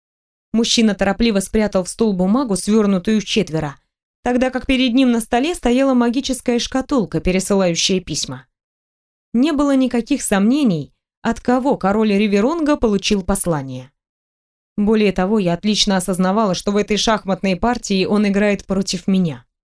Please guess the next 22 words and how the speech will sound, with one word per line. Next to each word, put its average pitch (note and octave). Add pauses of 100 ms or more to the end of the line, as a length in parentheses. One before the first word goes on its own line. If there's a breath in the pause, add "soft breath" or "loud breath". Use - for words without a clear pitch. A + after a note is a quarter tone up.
(1200)
"Я G3+
как G#3
раз F#3+
собирался F#3
послать F3
за F#3
тобой, D3+
дочь D3+
моя", C3+ (720)
подчёркнуто A3
сдержанно G#3
обратился G3
ко G3
мне A#3
названный G3+
отец. - (800)
"Наши A3
подданные G3+
уже F3+
собираются F3+
на D3+
площади D3+